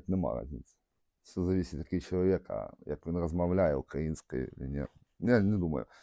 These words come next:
Да, після війни буде час у кожного вивчити і розмовляти. Вона красива мова, я сам в українській школі вчився. Але щ-, на даний момент просто нема часу. Важливіше війна,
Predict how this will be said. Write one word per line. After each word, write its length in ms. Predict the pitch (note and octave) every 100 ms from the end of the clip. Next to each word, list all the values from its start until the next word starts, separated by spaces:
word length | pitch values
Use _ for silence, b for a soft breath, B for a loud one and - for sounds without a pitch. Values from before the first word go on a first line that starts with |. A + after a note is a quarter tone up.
| b b
Да, 180 | C#3+
після 300 | - A#2+ -
війни 520 | C3 B2+ C3+ E3+ E3+ D#3 _ _ _ _ _ _ _ _ -
буде 320 | F2+ A#2+ A#2
час 320 | - C#3 A2
у 60 | G2
кожного 640 | - G#2 D#2 D2 D2 A#1 - _ _ _ _ -
вивчити 680 | E2+ A2 C3 B2 A2+ A2+ A2 A#2+ G#2+
і 40 | F2
розмовляти. 600 | G2+ G#2 A#2 A2+ G2 - -
Вона 200 | G2 G#2+
красива 460 | - A2 - B2+ F#2+
мова, 400 | E2+ D2+ C#2+ - -
я 120 | E2
сам 160 | -
в 40 | F#2+
українській 340 | F2+ F#2+ -
школі 300 | G2 - G#2
вчився. 420 | D2+ - B1 - - _ b b b b b b b _ -
Але 480 | G2+ G2+ G2+ F#2 E2 -
щ-, 180 | - -
на 180 | A#2 A2+
даний 340 | A#2 D3 C3
момент 400 | G#2+ G#2 F2 C#2
просто 300 | - G2+ -
нема 200 | G2 G2+
часу. 360 | E2+ - - - _ _ _ _ _ -
Важливіше 1000 | F#2+ G2+ G2+ A2+ A2+ A2+ A2 - G#2+ F#2+
війна, 400 | A2 C3 C#3